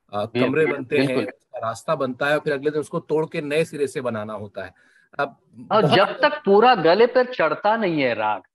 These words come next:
Speaker 2: उस,
Speaker 1: जी।
Speaker 2: उस द-, अ, तब तक गाना ही नहीं चाहिए, पूरे गले पे चढ़ना है। रियाज का मतलब क्या है? हमारे जो, जो दोष है,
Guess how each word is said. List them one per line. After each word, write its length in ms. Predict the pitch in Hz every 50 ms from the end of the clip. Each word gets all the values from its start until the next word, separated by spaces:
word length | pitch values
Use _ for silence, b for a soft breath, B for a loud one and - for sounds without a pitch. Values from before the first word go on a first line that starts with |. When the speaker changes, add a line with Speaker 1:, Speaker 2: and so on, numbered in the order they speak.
| _ _ _ _ -
Speaker 2:
उस, 120 | 170 151 135
Speaker 1:
जी। 200 | 131 147 123 -
Speaker 2:
उस 240 | 165 160 - 165
द-, 280 | 160 190 196 185 - _ _ -
अ, 200 | 143 147 143 135
तब 200 | 131 - - 180 - _ -
तक 80 | 233
गाना 380 | 208 151 117 127 123 131 147 180
ही 160 | 180 208 240
नहीं 160 | 208 131 113
चाहिए, 320 | - - 104 95 90 - _ _ _ _ _ _ _ _ _
पूरे 300 | - 202 220 240 277 254
गले 420 | - - 165 139 131 135 175 208 220
पे 160 | 214 - 226
चढ़ना 420 | - - 131 113 107 117 156 190
है। 220 | 170 117 92 - _ _ _ _ _ _ _ 151
रियाज 520 | 147 170 185 208 220 240 262 226 247 220 - -
का 80 | 247 247
मतलब 580 | 208 160 147 - - 180 190 226 240 220 165 -
क्या 180 | - 131 120 110
है? 220 | 101 107 104 101 _ _ _ _ _ 139
हमारे 420 | 143 160 185 196 208 233 240 226
जो, 500 | 165 143 120 117 _ - - 151 160 165
जो 200 | 147 - 220 233
दोष 480 | 190 139 117 139 147 185 208 - - -
है, 200 | 127 117 139